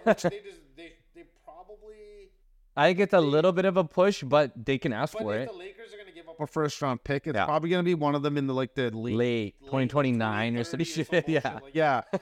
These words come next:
Speaker 1: when LeBron's not around or what,
Speaker 2: Yeah.
Speaker 1: that's probably the pick the Raptors would rather have
Speaker 2: Yeah.
Speaker 1: anyways, right? So
Speaker 2: 'Cause you want a LeBron-less
Speaker 1: if you look at the
Speaker 2: Lakers.
Speaker 1: teams, I mean, the team that I really think should try to make a move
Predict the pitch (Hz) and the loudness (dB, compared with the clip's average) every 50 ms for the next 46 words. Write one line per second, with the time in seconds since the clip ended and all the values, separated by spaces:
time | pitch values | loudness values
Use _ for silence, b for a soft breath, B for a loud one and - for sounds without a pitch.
0 | - - 180 190 185 180 180 147 160 170 170 175 175 165 156 175 170 160 156 147 | -4 -2 -2 0 2 0 0 0 0 0 2 2 0 0 0 0 0 0 0 0
1 | 151 151 147 151 147 139 135 131 143 120 110 101 98 95 - - - 202 202 190 | 0 0 0 -2 -2 -2 -4 -2 -2 0 0 0 0 0 -2 -2 -4 -4 -2 -2
2 | 180 165 - - - 175 156 - - 151 131 123 123 127 139 - 147 147 135 123 | -4 -6 -4 -2 0 0 0 0 -2 -4 0 2 2 2 2 0 0 -4 -4 -2
3 | 120 113 120 117 120 113 101 92 113 143 156 143 117 101 95 85 170 190 202 165 | -2 0 0 0 2 0 -2 -2 -2 0 0 0 0 0 0 -2 -2 -2 -2 -2
4 | 127 117 104 95 95 95 98 98 104 123 156 175 - _ _ _ _ _ _ _ | 0 -2 -2 -4 -4 -6 -4 -4 -2 -2 -2 -4 -4 _ _ _ _ _ _ _
5 | _ _ _ _ - - - 170 170 156 123 113 117 120 120 123 123 123 113 104 | _ _ _ _ -20 -16 -14 -12 -6 -2 0 2 2 4 4 4 4 2 2 0
6 | 104 92 101 104 98 98 98 98 95 92 - - - 107 101 92 - 101 92 87 | 0 0 2 2 2 2 2 0 0 -2 -4 -4 -4 -2 -2 -2 -2 -4 -6 -6
7 | 85 - - - - 202 - _ _ _ _ _ _ - 165 175 175 170 170 165 | -6 -10 -14 -20 -20 -20 -20 _ _ _ _ _ _ -6 -2 -2 -2 0 -2 -4
8 | - - 190 196 220 214 226 190 147 123 139 143 147 143 151 151 147 147 131 - | -2 -2 -2 0 2 2 2 2 2 2 0 0 0 0 -2 -2 0 -2 -4 -4
9 | - 143 135 127 123 - _ _ _ _ _ _ _ - - - - 139 117 - | -4 -4 -4 -4 -4 -8 _ _ _ _ _ _ _ -20 -14 -8 -8 -8 -8 -6
10 | - 151 139 139 143 147 135 131 131 135 - - 123 120 127 127 123 123 123 123 | -2 0 2 2 2 0 0 0 0 -2 -2 -2 -4 -2 -2 0 0 0 0 -2
11 | 117 | -4